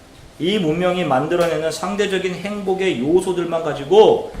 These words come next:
그것들만 자신들에게 행복을 줄 수 있는 조건들, 보화들이라고 믿으며 살아가면서 절대적인 행복의 주체이며 수혜자이신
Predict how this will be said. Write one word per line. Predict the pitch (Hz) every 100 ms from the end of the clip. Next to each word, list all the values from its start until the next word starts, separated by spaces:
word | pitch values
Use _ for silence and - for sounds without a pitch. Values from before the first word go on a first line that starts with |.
| - -
그것들만 | 175 233 240 233 220 226 247 233 - - -
자신들에게 | - 220 254 226 226 208 202 196 -
행복을 | 226 240 220 214 214
줄 | 175
수 | 175 190
있는 | 180 208 180 -
조건들, | 156 156 190 170 175 175
보화들이라고 | - 143 175 175 170 160 156 160
믿으며 | 127 147 160 196 151 110
살아가면서 | - 170 156 139 120 104 110 - - - - - -
절대적인 | - 156 185 190 214 214 208 202
행복의 | 175 208 220 208 208 208 220
주체이며 | - 170 - 220 208 214
수혜자이신 | 208 233 240 233 226 196 240 247 139 -